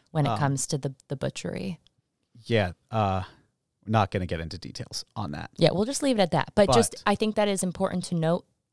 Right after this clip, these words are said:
Speaker 1: her difference, Mercy Lewis, compared to Ann Putnam Junior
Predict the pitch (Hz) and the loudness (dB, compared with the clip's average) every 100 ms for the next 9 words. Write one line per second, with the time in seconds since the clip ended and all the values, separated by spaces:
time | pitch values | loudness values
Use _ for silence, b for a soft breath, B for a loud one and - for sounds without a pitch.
0 | _ - - 180 170 151 - 185 214 - | _ -18 0 2 2 0 0 0 0 0
1 | - - - 170 160 - 160 151 156 208 | -4 -4 -4 0 0 -2 -2 0 0 -2
2 | - - - 165 156 151 - 156 147 139 | -4 -4 -2 0 0 -2 -4 -2 0 0
3 | - - 151 143 147 147 143 135 135 131 | -2 0 0 0 -2 0 0 2 2 4
4 | 127 127 | 2 -2